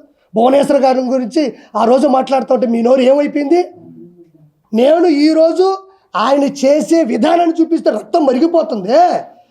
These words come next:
ఆ రోజు భువనేశ్వర్ గారిని పెట్టుకొని నిండు సభలో ఒక ఆడ మనిషిని, ఒక ఆడ మనిషిని సంస్కారంగా మాట్లాడిన వ్యక్తులు ఆ రోజు, ఆ, వల్లభనేని వంశీ మాట్లాడిన మాటలు నా నోటి గుండా చెప్పాలా?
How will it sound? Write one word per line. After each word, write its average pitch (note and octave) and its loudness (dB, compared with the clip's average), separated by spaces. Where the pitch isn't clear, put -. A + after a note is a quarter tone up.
ఆ A#3+ -2
రోజు E4+ 0
భువనేశ్వర్ D4+ 0
గారిని D4 -2
పెట్టుకొని D4 -2
నిండు G4 0
సభలో D4 0
ఒక C4 -2
ఆడ D#4+ 0
మనిషిని, D4 -4
ఒక B3 -2
ఆడ B3 0
మనిషిని F4 0
సంస్కారంగా D#4+ 0
మాట్లాడిన C#4+ -2
వ్యక్తులు D#4 -4
ఆ A#3+ 0
రోజు, D#4 0
ఆ, A3+ 2
వల్లభనేని D#4+ 0
వంశీ C4+ -4
మాట్లాడిన A#3+ -4
మాటలు A#3 -4
నా G#3+ -2
నోటి A3+ -2
గుండా A#3+ -2
చెప్పాలా? A#3 -2